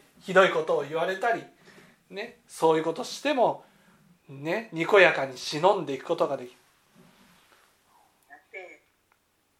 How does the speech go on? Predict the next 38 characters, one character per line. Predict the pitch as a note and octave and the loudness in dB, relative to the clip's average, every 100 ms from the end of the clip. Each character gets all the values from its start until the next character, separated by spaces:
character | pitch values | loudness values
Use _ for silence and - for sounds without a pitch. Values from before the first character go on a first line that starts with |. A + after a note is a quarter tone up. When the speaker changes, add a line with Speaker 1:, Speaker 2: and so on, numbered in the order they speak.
| _ | _
Speaker 2:
い | _ _ | _ _
き | - G#3 | -20 -20
な | B3+ | -20
り | A#3+ F3 _ - | -20 -20 _ -20
ゼ | D3+ | -20
ロ | F3+ A#3+ | -18 -12
段 | A#3 C#4+ F#3 - | -10 -12 -16 -16
か | - | -12
ら | - G3 G#3 - - _ _ _ - | -10 -10 -10 -12 -16 _ _ _ -20
五 | E3 | -20
十 | F3 F#3 | -18 -20
一 | F3 - F3 | -20 -20 -20
段。 | - - _ _ _ - | -20 -20 _ _ _ 0
Speaker 1:
四 | G#3 G#3+ | 2 2
十 | D#3 | 0
一 | - | -2
段。 | C3+ - _ _ _ _ _ _ | -6 -8 _ _ _ _ _ _
Speaker 2:
四 | E3 D3 C#3+ | -20 -20 -20
十 | |
一 | - _ _ - - _ _ - | -20 _ _ -20 -20 _ _ -16
段。 | D#3 | -16
Speaker 1:
う | |
ん。 | C3+ _ _ _ _ _ _ _ _ _ _ | -16 _ _ _ _ _ _ _ _ _ _
Speaker 2:
そ | D3 | _
れ | D#3 | -20
は | F3 F3+ - - _ - | -14 -12 -14 -16 _ -20
や | |
っ | - | -18
ぱ | D#3 | -18
り、 | D3 C#3 _ | -18 -20 _
こ | E3 | -20
の | E3+ | -14
間 | E3 - - D3+ | -12 -10 -12 -16
思 | D#3 | -16
わ | F3 E3+ | -14 -14
ず | D#3+ | -14
言 | |
っ | D3+ | -20